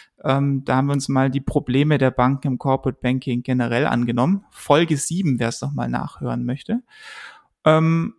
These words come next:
zur heutigen Folge findet ihr aber wie immer auch einen kurzen Begleittext noch auf unserem Blog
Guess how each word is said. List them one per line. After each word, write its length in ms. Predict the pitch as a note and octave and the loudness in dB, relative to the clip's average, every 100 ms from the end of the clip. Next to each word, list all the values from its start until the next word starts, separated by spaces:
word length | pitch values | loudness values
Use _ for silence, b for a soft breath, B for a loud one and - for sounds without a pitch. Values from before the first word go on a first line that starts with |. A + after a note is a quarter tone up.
| _ - | _ -2
zur 160 | F3 | 4
heutigen 300 | E3+ G#3+ A3+ | 6 6 4
Folge 320 | G#3 G3 G3 G3 | 4 4 4 2
findet 320 | - G3 G3 | 0 0 0
ihr 80 | D#3 | 0
aber 220 | E3+ D3+ | 0 -2
wie 100 | D#3 | -2
immer 240 | D#3 D#3+ | -2 0
auch 200 | C3+ C#3+ | 0 -2
einen 320 | D3+ C#3 C3+ - | -2 -4 -6 -6
kurzen 460 | - D3+ - C#3+ B2 | 2 2 2 -6 -6
Begleittext 720 | - C#3 F3+ - G3 - F#3+ | -2 0 0 0 -4 -4 0
noch 240 | F#3 - | 0 0
auf 220 | C#3 C3+ | -4 -2
unserem 260 | C#3+ C3+ C3 | -2 -2 0
Blog 260 | E3 C4+ | 2 0